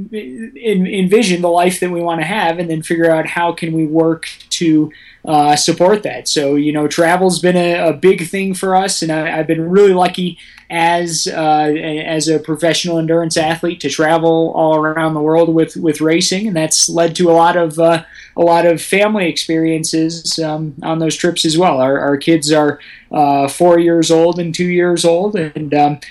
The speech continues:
you know, they're, they're a big part of, uh, of why we do what we do as well.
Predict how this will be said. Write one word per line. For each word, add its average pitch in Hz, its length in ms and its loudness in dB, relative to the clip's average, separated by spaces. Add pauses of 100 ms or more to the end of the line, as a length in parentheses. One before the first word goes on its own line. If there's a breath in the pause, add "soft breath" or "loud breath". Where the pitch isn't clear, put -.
(120)
you 165 100 0
know, 160 140 4
they're, 165 260 6
they're 175 260 4
a 165 40 0
big 165 220 0
part 165 240 4
of, 165 240 0
uh, 160 40 0 (340)
of 147 280 -4
why 156 260 0
we 160 120 2
do 160 180 2
what 160 80 -2
we 156 100 0
do 160 200 0
as 160 100 -2
well. 190 280 -4